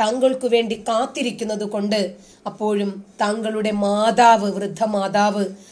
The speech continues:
നരകത്തിൽ കിടന്ന് എരിയുകയായിരിക്കുമല്ലോ എന്നോർത്ത് താങ്കൾക്ക് ഒരുപക്ഷെ താങ്കളുടെ ആസ്വാദനത്തിന്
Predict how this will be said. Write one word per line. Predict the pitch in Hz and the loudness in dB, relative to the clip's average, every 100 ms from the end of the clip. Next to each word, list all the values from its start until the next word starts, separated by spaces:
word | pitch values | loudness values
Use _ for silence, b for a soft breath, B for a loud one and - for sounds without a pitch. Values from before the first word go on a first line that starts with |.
| b b | b b
നരകത്തിൽ | 226 226 262 269 269 269 262 254 | 6 6 8 6 2 2 0 0
കിടന്ന് | 233 226 214 202 226 220 | -2 0 -2 -6 -6 -4
എരിയുകയായിരിക്കുമല്ലോ | 220 254 277 262 254 208 202 254 254 - 233 214 214 208 196 175 | -4 -4 -6 0 2 4 2 0 -2 -4 -6 -4 -4 -6 -6 -4
എന്നോർത്ത് | 226 254 233 - 220 202 b b b - | 6 6 6 2 -2 -2 b b b -6
താങ്കൾക്ക് | 202 208 220 208 | -6 -4 -4 -4
ഒരുപക്ഷെ | 202 208 - 208 214 | -4 -4 -4 -4 -2
താങ്കളുടെ | 214 220 202 226 214 | -2 -2 -4 -4 -2
ആസ്വാദനത്തിന് | 208 233 233 233 240 - 269 311 | -2 4 4 4 0 2 6 8